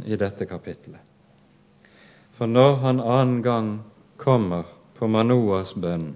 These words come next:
så spør Manoa ham slik. Da sa Manoa til Herrens engel: "Hva er ditt navn? Så vi kan ære deg når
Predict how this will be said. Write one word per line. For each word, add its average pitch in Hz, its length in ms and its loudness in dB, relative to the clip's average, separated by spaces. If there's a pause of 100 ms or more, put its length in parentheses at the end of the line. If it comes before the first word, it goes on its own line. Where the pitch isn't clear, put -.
(3000)
så 117 560 2 (880)
spør 104 720 0
Manoa 101 560 -2
ham 87 320 -6
slik. - 560 -14 (1080)
Da 113 200 6
sa 120 240 2
Manoa 113 560 4
til 101 240 -2
Herrens 98 480 -4
engel: 82 400 -6
"Hva 104 320 -2
er 101 160 -4
ditt 95 160 -12
navn? 90 520 -10 (1080)
Så 110 200 0
vi 113 300 2
kan 113 240 -4
ære 113 480 0
deg 107 280 0
når 110 360 -2